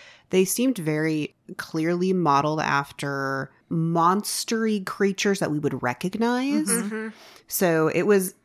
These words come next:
Speaker 1: instantly, uh, it was easy for me to fall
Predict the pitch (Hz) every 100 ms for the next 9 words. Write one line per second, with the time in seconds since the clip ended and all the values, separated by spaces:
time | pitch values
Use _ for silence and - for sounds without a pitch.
0 | _ - 240 294 - 240 202 190 170 165
1 | 156 151 - - _ _ - 104 - 123
2 | 131 170 202 190 185 185 175 160 156 156
3 | 151 143 143 139